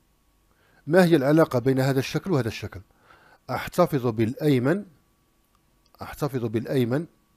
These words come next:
وأناظره. هنا أحتفظ بالعلوي، أو العلوي، أحتفظ به. العلوي هو هذا.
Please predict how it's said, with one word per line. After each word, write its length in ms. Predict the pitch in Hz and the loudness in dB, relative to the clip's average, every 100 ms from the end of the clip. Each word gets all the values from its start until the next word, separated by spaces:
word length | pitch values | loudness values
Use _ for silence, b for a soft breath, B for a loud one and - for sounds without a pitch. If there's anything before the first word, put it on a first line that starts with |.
| b b b b - | b b b b -4
وأناظره. 800 | 185 208 208 214 165 120 92 - _ _ _ _ _ _ _ _ _ _ _ _ _ _ _ _ _ _ b b b b b b - | 0 2 2 4 4 2 0 -10 _ _ _ _ _ _ _ _ _ _ _ _ _ _ _ _ _ _ b b b b b b -6
هنا 380 | 143 190 107 98 _ _ _ - | 0 2 0 -6 _ _ _ -8
أحتفظ 480 | - - 170 160 131 | -6 -2 -2 0 0
بالعلوي، 600 | 120 120 160 117 143 - _ _ _ 127 | 0 0 0 0 -2 -6 _ _ _ -4
أو 160 | 139 | -2
العلوي، 420 | 120 104 98 120 151 _ _ _ _ _ _ _ _ _ - | -2 -6 -6 -8 -10 _ _ _ _ _ _ _ _ _ -20
أحتفظ 420 | - 147 127 107 | -10 -8 -6 -6
به. 300 | 95 90 117 - _ _ 113 | -6 -8 -8 -12 _ _ -10
العلوي 360 | 101 110 107 | -8 -6 -6
هو 140 | 101 101 | -6 -6
هذا. 320 | 98 98 | -6 -8